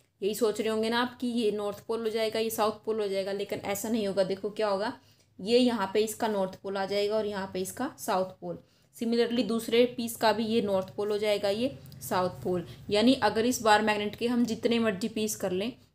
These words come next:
छोटे से छोटा जो पीस होगा उसके पास हमेशा दो पोल होंगे। कभी भी मोनोपोल एग्जिस्ट नहीं करता है, हमेशा जो है ये डाईपोल में रहता है। डाई मीन्स दो पोल में रहेगा, नॉर्थ और साउथ में। क्लियर है ये प्रॉपर्टी? उसके बाद देखो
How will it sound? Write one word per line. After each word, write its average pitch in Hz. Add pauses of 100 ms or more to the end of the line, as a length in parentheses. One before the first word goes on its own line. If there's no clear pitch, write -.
छोटे 214
से 240
छोटा 214
जो 214
पीस 220
होगा 185
उसके 196
पास 190
हमेशा 190 (280)
दो 214
पोल 202
होंगे। 180 (280)
कभी 214
भी 262 (180)
मोनोपोल 233
एग्जिस्ट 214
नहीं 196
करता 185
है, 214
हमेशा 202
जो 185
है 185
ये 226 (460)
डाईपोल 220
में 208
रहता 185
है। 208
डाई 196
मीन्स 247
दो 208
पोल 202
में 196
रहेगा, 185
नॉर्थ 202
और 262 (100)
साउथ 180
में। 160
क्लियर 214
है 226
ये 233
प्रॉपर्टी? 220 (800)
उसके 208
बाद 214
देखो 208